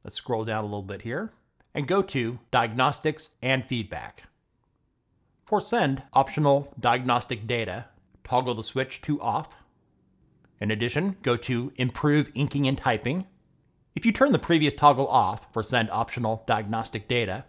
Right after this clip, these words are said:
this should be off as well. Let's scroll down. Go to View Diagnostic Data.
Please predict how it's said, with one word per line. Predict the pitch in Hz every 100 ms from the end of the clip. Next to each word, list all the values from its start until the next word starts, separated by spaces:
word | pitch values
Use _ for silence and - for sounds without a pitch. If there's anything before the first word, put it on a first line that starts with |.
| _
this | 107 -
should | 117
be | 110
off | 101 107
as | 117
well. | 113 92 156 - _ _ _ _
Let's | - -
scroll | - 117 120
down. | 113 107 190 - _ _ _ _ _ _
Go | 127
to | 123 120
View | 104 139 156 156
Diagnostic | - 117 120 131 127 127 -
Data. | 117 98 151